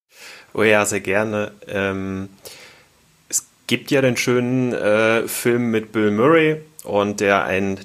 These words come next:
Tag immer und immer wieder erleben muss. Wir kennen das Prinzip.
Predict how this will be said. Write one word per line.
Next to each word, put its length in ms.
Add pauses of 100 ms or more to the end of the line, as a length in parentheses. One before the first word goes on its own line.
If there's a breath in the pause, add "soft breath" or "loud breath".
(120)
Tag 380
immer 140
und 120
immer 220
wieder 180
erleben 320
muss. 220
Wir 80
kennen 240
das 140
Prinzip. 560